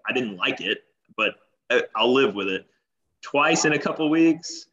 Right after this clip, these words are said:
and when Jabari's this hot in two straight games, and, and, and Bruce said in the post game, I saw, I haven't watched it, but he, I saw a quote. He's, you know,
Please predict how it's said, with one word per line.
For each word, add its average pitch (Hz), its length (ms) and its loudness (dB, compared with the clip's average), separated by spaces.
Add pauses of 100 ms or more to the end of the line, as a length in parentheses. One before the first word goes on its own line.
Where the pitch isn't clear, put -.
(140)
and 120 220 -2
when 127 180 -2
Jabari's 127 420 0
this 120 220 0
hot 120 360 -2
in 113 180 -2
two 127 180 -4
straight 123 340 -8
games, 120 560 -6 (400)
and, 123 160 0
and, 131 280 0
and 139 140 0
Bruce 185 220 2
said 120 160 2
in 110 80 2
the 107 80 -6
post 110 280 -6
game, 104 200 -4
I 98 80 -4
saw, - 180 -4
I 107 80 0
haven't 104 220 -6
watched 101 300 -4
it, 95 80 -4
but 98 100 -10
he, 101 160 -12 (220)
I 104 60 -6
saw 104 200 -2
a 92 40 -6
quote. 107 280 -6
He's, - 240 -10 (100)
you 113 140 -6
know, 95 220 -4